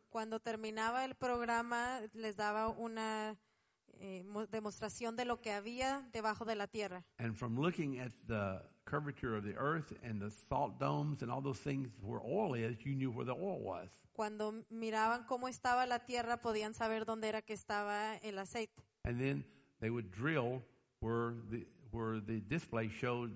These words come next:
Speaker 2: the oil should be and drill there.
Speaker 1: Y donde eso les mostraba que estaba el aceite, ahí empezaban ellos a cavar.
Speaker 2: And then up comes the oil.
Speaker 1: Y luego entonces salía el aceite o el
Speaker 2: So
Speaker 1: petróleo.
Speaker 2: another thing that I do
Speaker 1: Entonces, otra de las cosas que
Speaker 2: is
Speaker 1: yo
Speaker 2: I
Speaker 1: hago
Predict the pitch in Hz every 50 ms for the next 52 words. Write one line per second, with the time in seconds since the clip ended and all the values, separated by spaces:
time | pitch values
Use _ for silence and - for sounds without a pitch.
0 | - 98 95 107 104 - 131 147 135 101 - - 107 85 87 95 90 90 - -
1 | 80 90 90 87 101 110 104 87 90 90 87 90 - - _ _ - - 226 214
2 | 214 208 202 208 208 208 202 208 208 202 202 208 202 - - 208 208 208 202 -
3 | - 240 247 247 247 233 220 214 220 220 208 - - 233 220 226 220 233 233 226
4 | - 226 - - - 214 220 220 226 226 220 226 226 220 208 208 214 - - 233
5 | 233 233 - - 254 254 247 247 226 - 214 208 208 214 214 202 - 226 220 -
6 | 202 196 208 208 208 208 202 214 202 - 208 - - 196 202 214 - - - -
7 | _ _ - 110 110 110 101 92 95 - - - 113 110 113 110 139 175 208 247
8 | 247 - 165 - - - 202 202 196 196 190 190 208 214 202 - 208 202 196 -
9 | 214 208 - - - - 220 - - 208 190 190 190 196 196 196 196 196 202 196
10 | 190 190 180 - 208 196 190 - 202 202 196 233 226 - 233 247 240 202 190 185
11 | 123 117 139 190 226 240 175 190 165 135 113 110 101 101 98 90 92 104 117 147
12 | 196 - - 220 220 208 - 220 208 202 - 226 208 - - 220 233 233 247 240
13 | 247 240 233 226 226 - - - 233 220 - - - - - 117 113 117 117 123
14 | 131 127 - 98 104 -